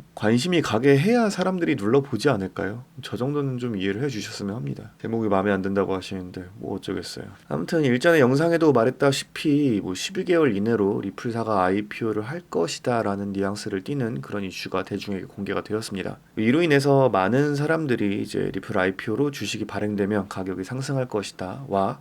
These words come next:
하락할 것이다 로 나누어지는 이런 현상이 이루어지고 있는데요. 뭐 다른 유튜버분은 뭐 어떤 영상에서 십 원까지 떨어질 것이다 라고 이야기를 하기도 하시더라고요.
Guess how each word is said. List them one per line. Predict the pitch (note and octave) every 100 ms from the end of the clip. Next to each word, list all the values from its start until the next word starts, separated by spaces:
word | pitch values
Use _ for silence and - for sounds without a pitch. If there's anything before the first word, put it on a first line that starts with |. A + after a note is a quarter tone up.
| -
하락할 | - F3 E3+ D#3 C#3+
것이다 | - A2 - G2+ G2
로 | G2+ C3+
나누어지는 | B2 F#2+ G2 G2+ G2 G2+ F#2+ G2+ - - _ _ _ -
이런 | G2 G2
현상이 | A#2+ B2 A2
이루어지고 | F#2+ G2+ G2+ F#2
있는데요. | E2+ E2+ A2 G#2 _ -
뭐 | F#2
다른 | B2 C#3
유튜버분은 | B2 C#3 B2 A#2+ G#2+ A2 A2 G#2+ A2+
뭐 | G#2 F#2+
어떤 | F#2 - A2 G#2 G2+ - _
영상에서 | A#2 A2 G#2+ G#2+ G2+ F2+ F#2 A2
십 | - D3+
원까지 | D3+ C#3 A#2
떨어질 | B2+ C3 A#2+
것이다 | G#2 G#2 - G#2
라고 | G2 F#2+
이야기를 | F#2+ F#2 F#2
하기도 | A#2 B2 A2
하시더라고요. | - - G2+ F2